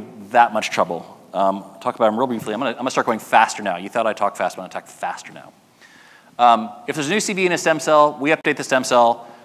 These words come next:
there's no customer impact. Boom, this is Bosch, Cloud Foundry, this is how this works.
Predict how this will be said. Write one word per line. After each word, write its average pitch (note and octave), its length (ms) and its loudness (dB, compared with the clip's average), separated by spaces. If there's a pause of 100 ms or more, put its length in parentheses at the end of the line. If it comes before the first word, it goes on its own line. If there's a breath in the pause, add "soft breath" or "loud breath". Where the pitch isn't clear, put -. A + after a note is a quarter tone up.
(160 loud breath)
there's A#2+ 160 -2
no B2 100 2
customer G#2 300 -2
impact. F2 320 -12 (680)
Boom, A#2+ 320 0
this A#2+ 160 -6
is A2 60 -10
Bosch, A2+ 440 6 (100)
Cloud A2+ 180 2
Foundry, G#2+ 260 -2
this G2 100 -12
is F#2+ 120 -10
how G2+ 100 2
this F#2 160 -8
works. A#2 400 -6